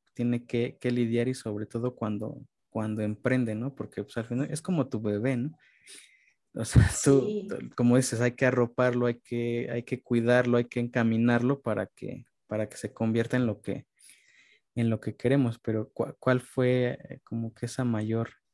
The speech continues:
Speaker 1: dificultad en todo ese proceso?
Speaker 2: Pues mira, el, el, el llevarnos como equipo,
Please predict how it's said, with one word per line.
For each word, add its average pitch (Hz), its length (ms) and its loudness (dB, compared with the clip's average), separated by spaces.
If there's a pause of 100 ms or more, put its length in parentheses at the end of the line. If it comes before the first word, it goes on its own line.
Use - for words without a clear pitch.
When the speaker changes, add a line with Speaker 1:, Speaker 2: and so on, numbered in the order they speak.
(460)
Speaker 1:
dificultad 120 840 0
en 120 180 2
todo 120 220 0
ese 110 400 -6 (440)
proceso? 113 580 -6 (960)
Speaker 2:
Pues 220 140 4
mira, 208 520 2 (180)
el, 240 520 2 (300)
el, 208 1400 2 (1400)
el 226 220 4
llevarnos 247 720 6
como 220 240 2
equipo, 226 800 -4